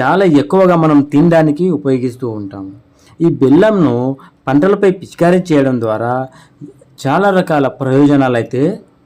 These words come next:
ఉన్నాయి. బెల్లం, బెల్లంలో ఉండేటటువంటి న్యూట్రిషన్ పోషకాలు ఏమేమి ఉంటాయి?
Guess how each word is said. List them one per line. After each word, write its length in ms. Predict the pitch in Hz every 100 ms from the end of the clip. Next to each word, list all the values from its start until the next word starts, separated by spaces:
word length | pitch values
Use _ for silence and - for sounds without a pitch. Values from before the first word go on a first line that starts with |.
| -
ఉన్నాయి. 300 | 127 98 90
బెల్లం, 600 | - - 220 160 139 160 - _ _ -
బెల్లంలో 440 | 131 151 208 220 220
ఉండేటటువంటి 1040 | 147 135 156 151 147 123 117 117 123 123
న్యూట్రిషన్ 640 | 123 143 156 190 185 180 170
పోషకాలు 520 | 127 147 165 156 147
ఏమేమి 480 | 147 127 147 170 156
ఉంటాయి? 360 | 127 117 104